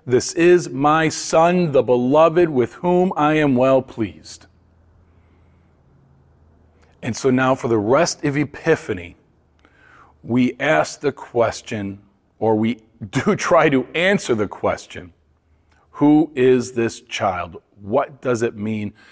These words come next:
for Jesus to be God's son? How do we know that? But about the life of Jesus, we know that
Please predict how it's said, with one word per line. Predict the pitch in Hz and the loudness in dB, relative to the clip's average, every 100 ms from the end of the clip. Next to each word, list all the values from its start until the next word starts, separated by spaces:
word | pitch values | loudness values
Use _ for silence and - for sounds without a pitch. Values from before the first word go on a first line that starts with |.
| - _ | -20 _
for | - 98 | -8 -8
Jesus | 90 107 101 98 - | -6 -6 -6 -8 -10
to | - | -12
be | 87 95 95 | -10 -10 -12
God's | 85 90 85 82 - | -12 -12 -12 -12 -14
son? | 92 85 | -14 -14
How | - - 127 131 | -12 -8 -4 -2
do | 113 | -2
we | 110 107 104 _ _ _ _ | -2 -4 -8 _ _ _ _
know | 101 95 92 80 | -8 -6 -8 -12
that? | - - - _ _ _ _ _ _ _ _ _ _ _ _ _ _ _ _ - _ _ _ _ _ _ - _ _ _ _ _ _ _ - | -16 -16 -20 _ _ _ _ _ _ _ _ _ _ _ _ _ _ _ _ -20 _ _ _ _ _ _ -20 _ _ _ _ _ _ _ 0
But | 139 | 4
about | 147 147 | 6 4
the | 147 | 4
life | 123 143 156 147 | 6 6 6 0
of | 107 | -4
Jesus, | 113 104 80 - - - - _ _ _ - | -2 -2 -2 -8 -12 -14 -18 _ _ _ -4
we | 120 165 | 0 2
know | 151 175 190 196 | 4 4 4 4
that | 175 156 147 147 - | 2 4 2 2 -2